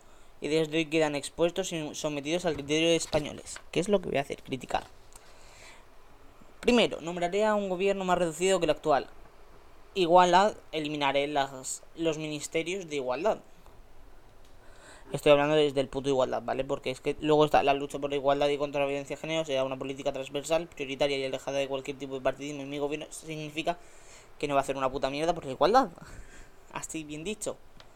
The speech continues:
Pero vamos, eh, cositas. La carta. No sé si leerla porque me da, me da un poco de, de cringe la cara del, del señor este. Es que me mira, no sé, es que le han doblado justo por los ojos y da un miedo.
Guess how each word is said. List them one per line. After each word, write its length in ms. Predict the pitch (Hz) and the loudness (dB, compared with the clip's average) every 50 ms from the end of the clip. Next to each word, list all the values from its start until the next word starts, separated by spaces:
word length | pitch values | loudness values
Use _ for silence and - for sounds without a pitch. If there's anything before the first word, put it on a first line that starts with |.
| - - - - - - - - - - - | -20 -20 -20 -20 -20 -20 -20 -20 -20 -16 -6
Pero 160 | - 156 - - | -4 -4 -2 -2
vamos, 420 | 190 185 160 - - - - - - - - - - - - | -4 -4 -6 -8 -12 -14 -16 -16 -18 -20 -20 -20 -20 -4 0
eh, 500 | 160 151 147 143 143 139 135 127 139 139 139 - - - - | 0 2 2 2 0 0 -2 -2 -4 -6 -12 -16 -20 -20 -16
cositas. 440 | - 160 165 185 160 156 143 - - - - - - - - - - - - - - - - - - - - - - - - - - - | -14 -10 -6 -4 -4 -4 -4 -6 -10 -18 -18 -20 -20 -20 -20 -20 -20 -20 -20 -20 -20 -20 -20 -20 -20 -20 -20 -20 -20 -20 -20 -20 -18 -2
La 120 | - 175 175 | 2 2 4
carta. 420 | 170 175 160 - - 131 120 - - - - - - - - | 6 4 4 4 2 0 -2 -2 -6 -12 -16 -16 -16 -16 -12
No 220 | - 156 156 160 160 | -4 -2 0 0 2
sé 60 | 156 | 0
si 120 | 151 151 | 0 0
leerla 320 | 147 143 139 139 139 151 147 | 4 6 6 6 6 4 2
porque 180 | 143 139 131 | 2 0 -4
me 100 | 127 127 | -2 -2
da, 140 | 127 131 - - | 0 -2 -2 -4
me 160 | - 143 135 | -6 -6 -4
da 80 | 135 | -4
un 100 | 139 143 | -4 -4
poco 200 | - 147 - 143 | -6 -8 -6 -6
de, 240 | 139 135 135 120 123 | -4 -4 -4 -4 -4
de 100 | 139 143 | -6 -8
cringe 440 | - - 139 143 143 143 - - 147 | -8 -6 -6 -6 -6 -6 -6 -2 0
la 120 | 139 127 | 0 0
cara 220 | - 127 127 131 127 | 2 0 0 0 0
del, 340 | 127 127 131 127 120 - 131 | -2 -4 -6 -10 -14 -10 -8
del 140 | 139 139 | -8 -8
señor 280 | 135 139 131 131 131 127 | -8 -8 -10 -10 -8 -8
este. 300 | 131 131 - - - - - | -10 -10 -12 -14 -16 -14 -12
Es 120 | - - | -12 -10
que 120 | - - 160 | -8 -6 -6
me 100 | 151 147 | -4 -4
mira, 240 | 143 139 139 147 147 127 - - - - - - - - | -4 -4 -4 -4 -6 -8 -12 -16 -18 -18 -18 -18 -10 -6
no 120 | 160 156 | -4 -4
sé, 180 | 156 - - - | -4 -4 -6 -8
es 100 | - - | -8 -6
que 160 | - 180 170 - - | -6 -6 -6 -4 0
le 180 | 165 160 156 | 2 4 4
han 140 | 151 156 170 | 4 4 4
doblado 340 | 185 202 196 185 165 139 139 | 4 4 4 6 6 4 4
justo 520 | - - - 160 160 151 - - 196 190 | 2 2 2 2 4 2 4 4 4 6
por 180 | 180 190 185 165 | 6 6 8 8
los 240 | 160 156 147 147 143 | 8 8 8 6 4
ojos 260 | 151 - 180 185 - | 2 0 0 -2 -2
y 60 | 170 151 | -2 -2
da 80 | 147 | -2
un 220 | 156 175 170 165 156 | -2 -4 -4 -4 -6
miedo. 400 | 147 139 139 143 143 165 170 | -6 -6 -6 -6 -6 -6 -6